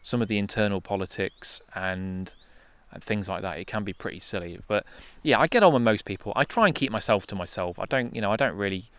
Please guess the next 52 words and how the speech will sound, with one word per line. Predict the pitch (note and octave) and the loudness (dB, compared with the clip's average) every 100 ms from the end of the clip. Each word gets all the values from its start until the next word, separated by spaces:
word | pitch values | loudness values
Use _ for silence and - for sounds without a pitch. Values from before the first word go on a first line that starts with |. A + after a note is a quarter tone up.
| - | -10
get | - - | -6 -4
too | - G2+ | -2 -2
close | - G2 G2 | 0 -2 -2
to | - | -4
other | G2 | -2
wildlife | F#2+ G2 F#2+ F#2 | 2 2 2 -2
photographers. | - - F2+ - G2 | -4 -6 -6 -6 -4
I'm | G#2 A2 | -2 0
happy | A#2 G#2 | -2 0
doing | G2+ F#2+ | 0 0
my | G2 F#2+ | 0 -4
thing. | - F2+ F2 - - - - - | -4 -4 -4 -10 -18 -20 -12 -6
Um, | F#2 F#2 | -4 -4
you | A2+ | 0
know, | C3+ | 0
I'm | |
civil | D3 - A#2+ A2 | 4 6 6 4
and | B2 | 0
I'll | G2 | -2
chat | - A#2 | -4 -6
to | - | -6
people, | F#2+ F2 F2 F2+ - - - - - | -8 -8 -8 -10 -14 -20 -20 -18 -4
but | G#2 G2 - _ - - - - - | -2 -2 -6 _ -20 -20 -20 -20 -6
I, | A#2 | -2
I, | - C#3 - | 0 0 0
I've | F3+ | 0
seen, | - F3+ | 0 0
like, | B2+ - | 0 0
sometimes | C#3+ B2+ A#2 | 0 2 2
you | G#2+ | 0
get | - | -4
these | A2 G2 | -4 -6
clicks | - A2+ F2+ - - | -4 -2 -2 -4 -8
and | G#2+ | -4
I'm | G#2 B2+ | -2 -2
not | G#2 | -4
interested. | F2+ F2 - - F#2 E2 | -4 -8 -10 -10 -10 -12
You | A2+ | -8
know, | G2 | -4
I'm | F#2+ | -4
quite | G2 A2+ F#2+ | -6 -6 -6
happy | F#2+ - | -8 -12
to | - | -12
just | - - - - - | -12 -12 -14 -20 -4
go | G2+ | -2
off | F2+ - | -2 -4
and | |
do | F#2+ | -6
my | F#2 F#2 | -2 -2
own | F2+ | -2
thing. | F2 F#2+ F2+ | -6 -6 -6
And | F2+ | -8